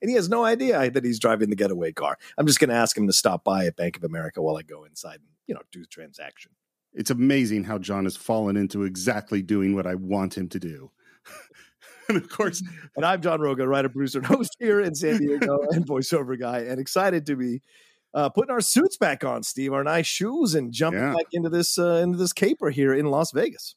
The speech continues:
Speaker 2: Listen, if you're gonna commit crimes, you might as well look good. That's what I say.
Speaker 1: Better to look good than to feel good. Yeah.
Speaker 2: <laughs> Um, and of course, we're talking about Steven Soderbergh's Ocean's Eleven with a tremendous cast, one of the great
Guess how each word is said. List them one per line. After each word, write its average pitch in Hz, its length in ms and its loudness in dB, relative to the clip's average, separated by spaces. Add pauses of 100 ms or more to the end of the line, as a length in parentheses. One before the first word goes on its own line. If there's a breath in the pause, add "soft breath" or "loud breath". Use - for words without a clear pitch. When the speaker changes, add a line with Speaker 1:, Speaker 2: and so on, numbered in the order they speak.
(180)
Speaker 2:
Listen, 131 380 0 (140)
if 117 120 -4
you're 139 100 0
gonna 170 220 0
commit 147 260 0
crimes, 117 400 0
you 110 60 0
might 117 180 2
as 101 80 -4
well 107 160 0
look 98 220 -2
good. 92 240 0
That's 101 180 -6
what 87 80 -10
I 92 120 -4
say. - 320 -16 (200)
Speaker 1:
Better 85 220 -12
to 101 40 -6
look 104 180 -2
good 117 120 2
than 127 140 2
to 139 100 0
feel 165 240 4
good. 92 220 -6
Yeah. - 180 -2
Speaker 2:
<laughs> - 60 -18 (880 loud breath)
Um, 156 280 0 (140 loud breath)
and 175 160 0
of 180 80 -4
course, 190 280 0
we're 175 80 0
talking 151 400 0
about 139 240 0
Steven 139 280 0
Soderbergh's 127 640 -2
Ocean's 120 320 0
Eleven 117 480 0
with 110 220 0
a 113 100 -2
tremendous 151 720 -2
cast, 123 580 -2 (360 loud breath)
one 143 140 2
of 123 120 0
the 131 160 0
great 147 440 0